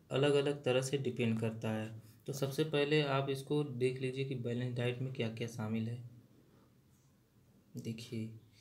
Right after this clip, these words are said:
ये देख रहे हैं सब, जितने भी आपको चीज़ें दिख रही हैं, जिसका भी नाम आपको पता है, ये सब चीज़ें आपकी क्या हैं? बैलेंस डाइट में इंक्लूड हैं, शामिल हैं, आप इसमें देख सकते हैं।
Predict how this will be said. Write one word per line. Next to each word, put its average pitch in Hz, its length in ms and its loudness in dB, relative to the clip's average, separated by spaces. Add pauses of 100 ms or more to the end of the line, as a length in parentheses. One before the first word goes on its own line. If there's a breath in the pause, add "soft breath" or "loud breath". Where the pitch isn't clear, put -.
(340 loud breath)
ये 127 160 4
देख 131 260 2
रहे 139 120 4
हैं 135 200 2
सब, 135 520 -2
जितने 131 500 0
भी 160 160 4
आपको 151 260 2
चीज़ें 147 340 2
दिख 147 200 2
रही 135 220 4
हैं, 147 140 4
जिसका 135 300 2
भी 135 120 2
नाम 131 220 0
आपको 127 260 -4
पता 131 360 -2
है, 139 300 0
ये 139 100 -2
सब 151 420 -6
चीज़ें 131 440 -2
आपकी 127 340 -6
क्या 139 260 -2
हैं? 113 340 -2 (380 loud breath)
बैलेंस 123 500 2
डाइट 117 320 -2
में 147 180 -2 (1080)
इंक्लूड 123 500 2
हैं, 113 160 2
शामिल 123 460 0
हैं, 107 320 -4 (260)
आप 113 220 -4
इसमें 123 260 -6
देख 110 180 -2
सकते 117 340 -12
हैं। 117 400 -8